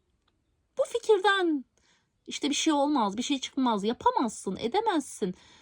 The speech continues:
gibi gibi konuşmaları yapan kişileri büyük bir yanılgıya uğratacaksınız. Başaramazsın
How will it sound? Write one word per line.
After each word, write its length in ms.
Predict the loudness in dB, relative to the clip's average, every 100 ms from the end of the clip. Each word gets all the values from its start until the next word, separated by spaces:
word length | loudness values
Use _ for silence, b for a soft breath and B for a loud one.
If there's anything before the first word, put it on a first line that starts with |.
| b b b b -4
gibi 280 | 2 2
gibi 320 | 4 0 -2 -6 _ _ _ _ _ _ _ _ _ _ _ -18 0
konuşmaları 1080 | 4 4 4 0 2 4 4 2 2 4
yapan 520 | 2 0 -4 -2 -2 -6 _ _ _ _ _ _ _ _ _ _
kişileri 800 | -6 0 0 0 4 4 6 2 -2 _ _ _ _ _ _ _ _ _ _ _ _ b b b b _ 4
büyük 360 | 8 8 4 2
bir 200 | 2 2 _ _ _ _ -20 _ -2
yanılgıya 680 | 4 6 6 2 0 0 2
uğratacaksınız. 1160 | 2 2 -2 -6 -6 -6 -14 -10 -10 -12 -20 _ _ -2
Başaramazsın 1300 | -2 0 2 2 2 0 -4 -16 -6 -2 0 0 -4